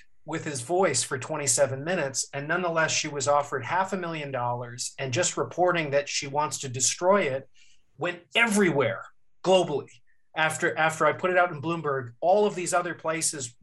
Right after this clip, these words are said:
picked up the story just to hear his voice. And Salinger's son contacted her. I don't know how he got her address,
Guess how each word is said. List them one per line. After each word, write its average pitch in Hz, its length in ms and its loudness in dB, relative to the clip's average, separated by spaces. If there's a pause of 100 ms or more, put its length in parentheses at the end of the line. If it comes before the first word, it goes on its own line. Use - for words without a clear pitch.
(260)
picked 185 200 -2
up - 160 2
the 147 200 2
story 156 500 2 (540)
just 220 260 4
to 226 60 -6
hear 202 320 2
his 180 160 -2
voice. 185 520 -2
And 147 140 -10
Salinger's 202 560 0
son 269 680 2
contacted 196 680 -2
her. 131 100 -6
I 131 60 0
don't 156 140 -2
know - 20 -2 (120)
how 170 80 -2
he 170 80 -6
got 151 180 -4
her 143 140 -4
address, 175 520 -2